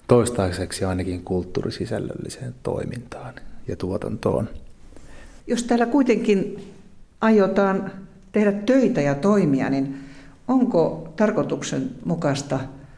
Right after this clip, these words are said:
Speaker 2: täydellinen autenttisuus. Jos nyt ajatellaan, että täällä on loistoputket ja sitten pitäisi jotain <laughs> sadan vuoden takaisia tunnelmavaloja tänne tuoda.
Speaker 1: Siis pitkällä tähtäimellä on nimenomaan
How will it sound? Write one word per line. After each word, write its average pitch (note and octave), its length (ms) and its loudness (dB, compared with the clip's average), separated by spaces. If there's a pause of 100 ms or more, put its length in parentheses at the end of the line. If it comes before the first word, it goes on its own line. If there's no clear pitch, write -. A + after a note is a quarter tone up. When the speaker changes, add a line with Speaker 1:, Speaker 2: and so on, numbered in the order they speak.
(300)
Speaker 2:
täydellinen E3 640 6
autenttisuus. E3+ 840 -2 (260)
Jos - 140 -8
nyt F3+ 120 -2
ajatellaan, G#3 300 4
että F#3+ 120 -2
täällä G3 160 6
on F#3+ 60 2
loistoputket F3+ 640 2
ja D#3 60 -2
sitten D3+ 320 -6 (300)
pitäisi E3 300 2
jotain G#3 460 6 (360)
<laughs> - 460 -6
sadan G3 360 4
vuoden F3 240 8
takaisia F#3 460 6
tunnelmavaloja D3+ 880 4
tänne C#3+ 260 0
tuoda. D#3 320 -4 (800)
Speaker 1:
Siis - 560 0
pitkällä E3+ 420 4
tähtäimellä A2 680 4
on A2 200 4
nimenomaan F#2 600 4